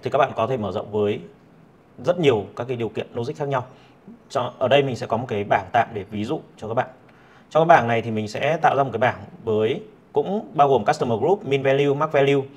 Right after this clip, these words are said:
Nhưng mình thêm một cái là effective year from và effective year to. Mình sẽ chạy ra để các bạn nhìn trước cái dữ liệu của mình.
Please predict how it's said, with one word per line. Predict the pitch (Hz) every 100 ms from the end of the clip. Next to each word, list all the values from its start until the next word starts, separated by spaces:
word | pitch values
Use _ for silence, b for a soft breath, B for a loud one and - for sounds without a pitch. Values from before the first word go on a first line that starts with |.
| B B B
Nhưng | 156
mình | 139
thêm | 135 151 147
một | 113
cái | 113
là | 127
effective | - 139 156 180 170
year | 147 139
from | 139 135
và | 123 107 -
effective | 131 131 160 175 170
year | 143 135 135
to. | 151 139 127 - B B B - - - - - -
Mình | 131 127
sẽ |
chạy | - 147
ra | 131
để | 127 104
các | 120
bạn | 117
nhìn | 120 107 101 92 -
trước | - 175 180 -
cái | 98 95
dữ | 110
liệu | 143 147 -
của |
mình. | 104 95